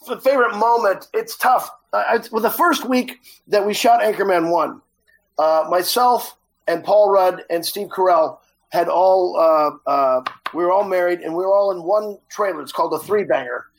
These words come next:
So we're sharing one long trailer in three different, uh, rooms, and we'd hang out in each other's room. And we, the first week of shooting Anchorman one, all of us had gone home and said to our wives, "I'm not keeping up. There's no way I can do this. Everyone's better than me."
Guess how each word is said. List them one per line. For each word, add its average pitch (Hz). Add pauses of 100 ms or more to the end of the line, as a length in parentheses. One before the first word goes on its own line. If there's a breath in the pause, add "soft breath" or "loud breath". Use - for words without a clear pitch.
(120)
So -
we're 180
sharing 214
one 196
long 180
trailer 175
in 156
three 185
different, 165
uh, 139 (140)
rooms, 156 (460 loud breath)
and 180
we'd 196
hang 240
out 208
in 185
each 175
other's 170
room. 185 (400 soft breath)
And 190
we, 196
the 180
first 294
week 226
of 196
shooting 208
Anchorman 170 (220)
one, 165
all 226
of 240
us -
had 175
gone 190
home 175
and 165
said 185
to 175
our 165
wives, 151 (400)
"I'm 180
not 175
keeping 160
up. 190 (260)
There's 165
no 185
way 175
I 165
can 151
do 208
this. 190 (160 soft breath)
Everyone's 185
better 208
than 202
me." 185